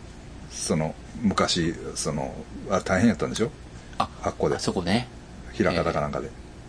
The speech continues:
Speaker 2: えー、えー、そうです。あの、
Speaker 1: うん。
Speaker 2: えーっと、寝屋川ね。
Speaker 1: 寝屋川でね。うん。
Speaker 2: もう、
Speaker 1: うん。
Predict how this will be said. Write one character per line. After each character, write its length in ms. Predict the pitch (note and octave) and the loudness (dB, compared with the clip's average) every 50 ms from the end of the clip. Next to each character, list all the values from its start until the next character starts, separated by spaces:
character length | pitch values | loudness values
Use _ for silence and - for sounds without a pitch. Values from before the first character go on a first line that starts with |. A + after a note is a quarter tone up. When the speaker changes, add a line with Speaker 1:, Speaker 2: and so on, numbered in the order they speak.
| - - - | -14 -12 -10
Speaker 2:
え 880 | - G2 F#2+ F2+ E2+ E2 E2 E2+ E2+ D#2+ - - - - - - - | -4 -2 0 0 0 0 0 -2 -4 -4 -6 -6 -8 -8 -8 -8 -10
ー、 0 | |
え 20 | - - - - - - - - - - - - - - - - - - - - - - | -10 -12 -12 -12 -14 -14 -14 -14 -14 -14 -14 -14 -14 -14 -14 -14 -14 -14 -14 -14 -14 -12
ー、 40 | - | -10
そ 380 | - - - - - - A#2+ | -10 -8 -6 -4 0 4 4
う 20 | F#2 | 4
で 60 | F2 | 4
す。 160 | - - F2+ | 4 2 2
あ 40 | F#2 | 2
の、 480 | F#2 F#2 F2+ F2 E2+ E2+ D#2+ - - - - - - - - - - - - | 2 2 2 2 2 2 0 0 -2 -4 -8 -12 -14 -14 -14 -14 -12 -8 -6
Speaker 1:
う 20 | |
ん。 40 | - | -4
Speaker 2:
え 160 | - E2+ E2+ | -4 -4 -4
ー 40 | E2+ | -4
っ 20 | - - - - | -6 -8 -10 -4
と、 180 | - F#2+ F2 E2 D#2+ | -2 0 0 2 4
寝 100 | G#2+ A#2+ | 6 8
屋 80 | B2 A2+ | 8 8
川 200 | G2+ G2 F#2 F2 | 8 6 6 4
ね。 120 | E2+ - - | 2 2 6
Speaker 1:
寝 120 | - A#2 A#2+ | 8 10 10
屋 120 | A2+ A2+ | 10 10
川 160 | G2 F2 F2 D#2+ | 8 6 6 6
で 120 | F2 G2+ | 6 6
ね。 160 | D3+ A3 A3+ - - F#2+ F2+ E2 D#2+ - - - - - - - | 6 6 6 4 4 2 4 4 2 0 -4 -10 -12 -12 -6 -2
う 40 | G2 | 0
ん。 20 | |
Speaker 2:
も 360 | F#2 E2+ E2 D#2+ D#2 - F2+ - - - - - | 2 2 2 2 0 -2 -4 -6 -8 -10 -8 -6
う、 40 | F#2 | -6
Speaker 1:
う 20 | |
ん。 40 | D#2 | -6